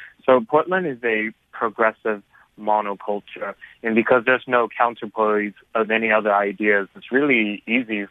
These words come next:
for leftist views to become radicalized in sort of an echo chamber that just gets louder and louder. And I think that's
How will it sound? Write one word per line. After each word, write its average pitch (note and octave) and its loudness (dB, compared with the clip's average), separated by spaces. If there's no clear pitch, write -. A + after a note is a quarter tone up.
for G3+ 2
leftist A#2 -2
views A2 -8
to A#2 -2
become G2+ -4
radicalized G#2+ 2
in G#2 -14
sort G#2+ -6
of G2+ -16
an G#2+ -8
echo G#2+ -2
chamber G2 -6
that G2 -4
just - -8
gets - 0
louder G2+ 4
and G2 -6
louder. G2+ 2
And G#2 -6
I A2+ 4
think A#2+ -2
that's A#2 2